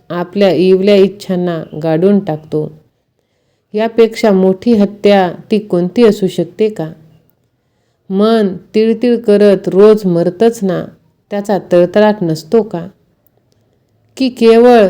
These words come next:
नि शरीराने, शरीराच्या वेदनेचा विचार व्हावा,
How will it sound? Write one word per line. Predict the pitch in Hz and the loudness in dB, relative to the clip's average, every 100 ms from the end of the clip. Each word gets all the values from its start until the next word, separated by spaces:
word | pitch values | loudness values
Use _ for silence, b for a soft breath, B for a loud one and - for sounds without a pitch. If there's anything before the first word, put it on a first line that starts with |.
| 175 | 0
नि | 214 208 | 0 0
शरीराने, | - 185 190 208 202 185 165 - - - - _ _ _ _ - | 0 0 2 4 4 2 -2 -6 -16 -20 -20 _ _ _ _ -20
शरीराच्या | - - 196 208 220 226 220 220 175 | -6 0 2 4 4 2 0 -2 0
वेदनेचा | 175 190 202 208 202 202 | 0 2 4 2 2 0
विचार | 160 170 170 208 196 | -2 -2 -2 0 0
व्हावा, | 170 160 165 156 | 0 -2 -4 -6